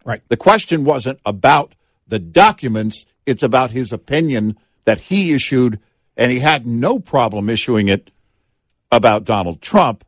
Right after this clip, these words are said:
Speaker 2: And of course he's not gonna talk about it, but the they in that case that he referred to in part is his personal attorneys, not just White House counsel,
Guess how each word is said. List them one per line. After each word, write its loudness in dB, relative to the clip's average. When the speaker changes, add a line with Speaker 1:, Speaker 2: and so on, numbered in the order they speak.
Speaker 2:
And -2
of -6
course 0
he's -8
not -4
gonna -10
talk -2
about -2
it, -12
but 0
the -2
they 0
in -6
that -8
case -8
that -8
he -10
referred -2
to -6
in -4
part 0
is -8
his -4
personal -4
attorneys, -4
not 2
just -6
White -2
House -6
counsel, -6